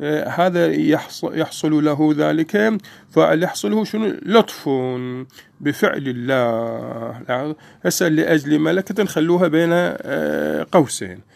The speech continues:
هذا عنده فد ملكة، هذه الزيادة للمعصوم عنده ملكة. هسه بقية الناس ربما ما تحصل لهم تلك الملكة، ولكن المعصوم له زيادة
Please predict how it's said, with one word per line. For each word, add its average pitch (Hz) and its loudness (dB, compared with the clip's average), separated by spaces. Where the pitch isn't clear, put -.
هذا 214 0
عنده 220 -4
فد 165 -4
ملكة، 117 2
هذه 156 2
الزيادة 127 -2
للمعصوم 135 -4
عنده 196 2
ملكة. 127 2
هسه - -4
بقية 139 -6
الناس 156 -2
ربما 156 -2
ما 170 2
تحصل 160 -2
لهم 139 2
تلك 123 -4
الملكة، 131 0
ولكن 175 4
المعصوم 147 0
له 170 4
زيادة 110 0